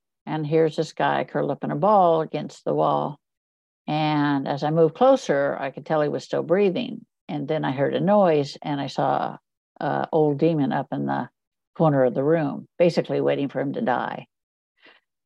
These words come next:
And I told my friend that was with me, he was, um, one of the techs there, and he was, his moth-, his grandmother was into Santeria and,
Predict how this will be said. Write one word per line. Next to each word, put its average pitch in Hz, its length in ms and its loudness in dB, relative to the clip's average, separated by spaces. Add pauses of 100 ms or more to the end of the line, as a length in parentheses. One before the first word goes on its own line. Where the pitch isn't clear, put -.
(120)
And 143 920 0 (400)
I 143 320 -4
told 160 360 6
my 147 180 2
friend 160 540 4
that 151 120 2
was - 140 0
with 185 240 2
me, 139 280 0
he 156 200 2
was, 143 340 0
um, 139 320 -2 (220)
one 160 160 0
of 139 60 -2
the 143 100 0
techs - 460 -2
there, 120 340 -2 (680)
and 143 640 -2 (260)
he 202 160 6
was, 175 340 4
his 175 320 0
moth-, 170 380 4
his 196 220 0
grandmother 160 540 0
was 147 180 -2
into 151 240 -6
Santeria 135 760 -2
and, 110 300 0